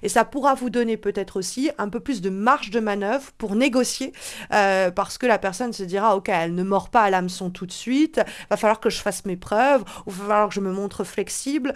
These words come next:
pour, euh, pouvoir, euh, répondre à ses besoins et à son cahier des charges, hein, euh, vos besoins et votre cahier des charges, en somme. » Parce que la carte du quatre de coupe, c'est : « On m'a déjà proposé ceci par le passé et, euh, on repro-, on me repropose quelque chose qui ressemble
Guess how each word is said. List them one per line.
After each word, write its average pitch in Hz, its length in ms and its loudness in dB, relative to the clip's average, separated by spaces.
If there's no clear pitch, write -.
pour, 302 400 4
euh, 185 140 -2
pouvoir, 214 640 4
euh, 185 100 0
répondre 214 540 -4
à 208 120 0
ses 214 180 -2
besoins 185 540 0
et 240 340 2
à 196 100 0
son 214 160 -6
cahier 196 240 -2
des 190 140 -2
charges, 143 380 -8
hein, 147 260 -12
euh, - 160 -12
vos 185 240 0
besoins 175 520 -4
et 165 60 -4
votre 170 260 -8
cahier 151 220 -6
des 151 140 -10
charges, 139 320 -12
en 143 80 -12
somme. » - 240 -16
Parce - 100 -16
que 226 140 4
la 208 80 2
carte 247 280 2
du 196 160 -8
quatre 247 200 0
de 226 120 -4
coupe, 320 240 -6
c'est : « 220 240 -2
On 208 80 -4
m'a 220 120 0
déjà 277 240 4
proposé 226 460 -2
ceci 208 360 -6
par 190 200 -2
le 175 80 -2
passé 185 480 -2
et, 233 380 2
euh, 185 180 -2
on 190 140 -4
repro-, 262 520 2
on 208 80 -4
me 202 100 -4
repropose 269 500 -4
quelque 220 240 -2
chose 214 200 -6
qui 180 140 -4
ressemble 233 600 0